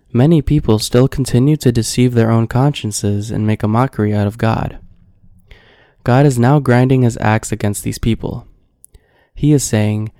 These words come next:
"For all of you who seek only the bread of the flesh, I am waiting with the furnace ready. Don't worry about the fire.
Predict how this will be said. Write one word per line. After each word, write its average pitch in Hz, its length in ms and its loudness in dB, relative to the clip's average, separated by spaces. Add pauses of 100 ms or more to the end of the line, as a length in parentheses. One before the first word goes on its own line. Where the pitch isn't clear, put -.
(220)
"For - 180 -2
all 123 160 4
of 147 140 2
you 170 100 4
who 139 140 2
seek 120 340 -4
only 127 220 4
the 135 120 0
bread 117 220 2
of 120 120 2
the 110 100 0
flesh, 135 520 -2 (320)
I 117 120 0
am 113 160 2
waiting 135 280 2
with 117 120 0
the 123 100 -4
furnace 120 460 0
ready. 117 340 0 (720)
Don't 139 220 2
worry 147 220 4
about 120 240 2
the 110 80 -6
fire. 117 520 -2